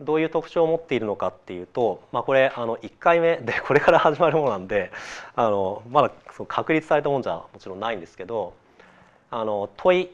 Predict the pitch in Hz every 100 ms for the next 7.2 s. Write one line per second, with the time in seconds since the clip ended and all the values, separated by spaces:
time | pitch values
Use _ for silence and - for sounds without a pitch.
0 | _ - 180 143 139 139 180 - 143 -
1 | 107 98 90 - - - 240 208 101 -
2 | 107 98 90 92 80 - 80 73 - _
3 | 143 113 92 - 120 76 69 - _ _
4 | _ _ _ _ - _ _ - 110 98
5 | 98 95 - 139 190 - 165 165 151 127
6 | 127 160 127 - _ - - 123 123 -
7 | - 85